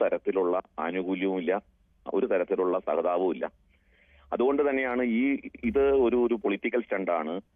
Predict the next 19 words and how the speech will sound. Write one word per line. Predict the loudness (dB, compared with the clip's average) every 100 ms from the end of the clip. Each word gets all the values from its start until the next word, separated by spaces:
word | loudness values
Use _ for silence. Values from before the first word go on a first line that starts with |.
| _ 0
രാ-, | 2 2 2 2 0 -4 -4
ഹിന്ദു | -2 0
സമൂഹത്തെ | 0 0 0 0 -2
വഞ്ചിക്കാൻ | -2 -4 -6 -4 -2 -2
വേണ്ടി, | -2 -4 -8 -8
വിശ്വാസികളെ | -6 -2 -2 -2 0 0
വഞ്ചിക്കാൻ | -2 -4 -6 -4 -4
വേണ്ടി | -4 -4 -8
സി | -10
പി | -10 -4
എം | -4
എടുത്തിട്ടുള്ള | -4 -6 -4 -2
ഒരു |
അടവ് | 0 0 -2
നയത്തിന്റെ | -2 -4 -4
ഭാഗമാണെന്നാണ് | -2 0 0 -2 -6 -10 -10
ഞങ്ങൾ | -10 -6 -8 -8 _ _ _ -6
കൃത്യമായിട്ട് | -4 -2 -2 -2 -2
പറയുന്നത്. | -2 0 -2